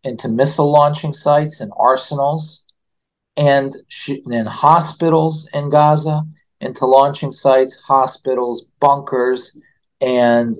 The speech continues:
and bunker structures for leadership, and so forth. So here's a man who either l-,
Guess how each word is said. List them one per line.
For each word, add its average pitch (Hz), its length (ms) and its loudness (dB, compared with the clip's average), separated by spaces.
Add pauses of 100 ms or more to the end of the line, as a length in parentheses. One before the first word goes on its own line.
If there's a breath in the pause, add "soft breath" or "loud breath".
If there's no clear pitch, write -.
(140)
and 110 720 -2
bunker 135 320 0
structures 117 600 -2
for 113 180 -8
leadership, 120 600 -2 (500)
and 160 140 2
so 180 160 4
forth. 107 200 -2
So - 280 -2 (160)
here's 262 240 2
a 233 60 0
man 123 480 0 (280)
who 156 100 4
either 151 560 2 (600)
l-, 120 320 -4